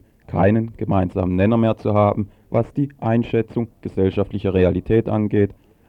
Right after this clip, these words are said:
aber angesichts der dadurch entstandenen Verwirrung auch um das Problem der Überlappung von linkem Gedankengut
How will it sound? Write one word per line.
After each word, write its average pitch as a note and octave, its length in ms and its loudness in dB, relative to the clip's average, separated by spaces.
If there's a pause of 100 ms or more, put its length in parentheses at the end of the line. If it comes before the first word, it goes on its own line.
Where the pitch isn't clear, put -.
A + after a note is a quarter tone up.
aber B2+ 360 0 (320)
angesichts G2 580 -2
der F#2+ 100 -4
dadurch F2+ 380 0
entstandenen G2 560 -4
Verwirrung A2 520 -2 (280)
auch B2 280 0 (120)
um C3 140 0
das B2+ 120 2
Problem C3 460 0
der C3+ 100 4
Überlappung G2+ 720 0
von - 260 -8
linkem A2+ 420 -4
Gedankengut G#2 680 -2